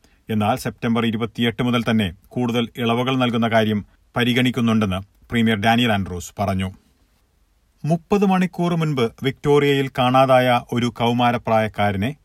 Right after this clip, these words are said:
മരിച്ച നിലയിൽ കണ്ടെത്തി. മെൽബണിന്റെ കിഴക്ക് ഭാഗത്തുള്ള യാര ജംഗ്ഷനിലാണ് പോലീസ് പതിനാല് വയസ്സുള്ള വില്യം ഹോളിന്റെ മൃതദേഹം കണ്ടെത്തിയത്.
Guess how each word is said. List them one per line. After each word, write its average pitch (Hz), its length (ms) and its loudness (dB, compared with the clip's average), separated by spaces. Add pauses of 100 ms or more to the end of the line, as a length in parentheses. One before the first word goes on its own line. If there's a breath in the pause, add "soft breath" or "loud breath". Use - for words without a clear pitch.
(320)
മരിച്ച 113 320 -4
നിലയിൽ 101 400 -4 (120)
കണ്ടെത്തി. 87 400 -8 (320)
മെൽബണിന്റെ 127 520 -2
കിഴക്ക് 131 420 -4
ഭാഗത്തുള്ള 117 640 0 (160)
യാര 120 380 4
ജംഗ്ഷനിലാണ് 107 760 -4 (440 soft breath)
പോലീസ് 123 420 -2 (100)
പതിനാല് 123 420 0
വയസ്സുള്ള 110 640 -2
വില്യം 113 340 -2
ഹോളിന്റെ 101 520 -4 (100)
മൃതദേഹം 101 680 -4
കണ്ടെത്തിയത്. 92 480 -8